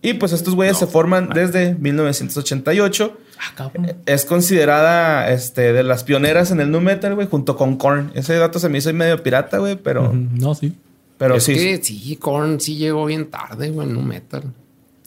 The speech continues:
Speaker 2: O sea, sí los
Speaker 3: Pues es que
Speaker 2: quedó
Speaker 3: más
Speaker 2: mucho,
Speaker 3: bien
Speaker 2: güey.
Speaker 3: Deftones tardaron en pegar, ¿no? O en
Speaker 1: Sí.
Speaker 3: darse a conocer más
Speaker 2: Sí,
Speaker 3: bien.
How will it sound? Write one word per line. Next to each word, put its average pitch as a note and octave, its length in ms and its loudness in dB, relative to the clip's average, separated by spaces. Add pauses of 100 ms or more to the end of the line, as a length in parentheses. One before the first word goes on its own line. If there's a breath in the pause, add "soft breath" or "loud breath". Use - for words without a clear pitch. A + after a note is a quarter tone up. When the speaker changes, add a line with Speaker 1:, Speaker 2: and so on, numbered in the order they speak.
(160)
Speaker 2:
O F#2+ 100 -10
sea, E2 460 -8 (880 soft breath)
sí - 100 -16
los F#2 160 -10
Speaker 3:
Pues C#3 180 0
es - 20 -2
que G#2+ 40 -2
Speaker 2:
quedó E3 80 2
Speaker 3:
más E3 120 4
Speaker 2:
mucho, E3 60 0
Speaker 3:
bien F3 100 4
Speaker 2:
güey. F3 140 2
Speaker 3:
Deftones F#3+ 500 -2 (100)
tardaron C3 400 2
en F3 100 6
pegar, C#3+ 420 0
¿no? F3+ 200 2
O A#3 60 0
en A3 60 -2
Speaker 1:
Sí. C3+ 180 2
Speaker 3:
darse D3 260 4
a - 20 2
conocer D3+ 320 2
más E3+ 100 2
Speaker 2:
Sí, D#3 60 0
Speaker 3:
bien. F3 140 4